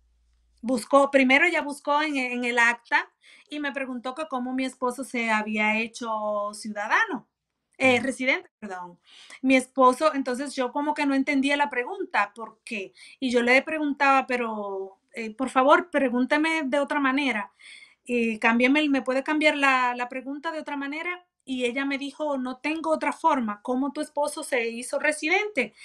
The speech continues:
Speaker 1: Y ahí yo entendía que como yo no fui que traje a mi esposo a este país porque él es cubano, ahí yo entendí que ella estaba buscando algo ahí. Entonces ahí yo le dije, "Ah, él es cubano".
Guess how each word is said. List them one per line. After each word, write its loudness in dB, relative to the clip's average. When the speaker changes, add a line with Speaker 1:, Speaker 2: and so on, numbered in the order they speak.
Speaker 1:
Y 4
ahí 8
yo -2
entendía 2
que -2
como -2
yo -2
no 0
fui -8
que -4
traje -2
a -4
mi -4
esposo -6
a 0
este -2
país 0
porque -4
él -2
es -2
cubano, 0
ahí 2
yo -4
entendí 0
que 4
ella 2
estaba 2
buscando -6
algo 0
ahí. 0
Entonces -8
ahí -2
yo -6
le -10
dije, -12
"Ah, -2
él -4
es -6
cubano". 0